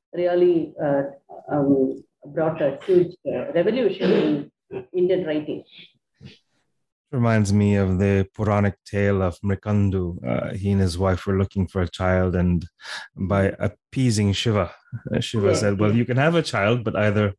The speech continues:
Speaker 2: one who lives short <laughs> and is productive and wise,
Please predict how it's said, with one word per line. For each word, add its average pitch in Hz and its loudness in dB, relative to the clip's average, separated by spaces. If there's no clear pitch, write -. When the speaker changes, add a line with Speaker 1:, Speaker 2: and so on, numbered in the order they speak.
Speaker 2:
one 120 0
who 123 2
lives 107 0
short 120 0
<laughs> 175 0
and 147 2
is 139 2
productive 143 -2
and 113 2
wise, 113 2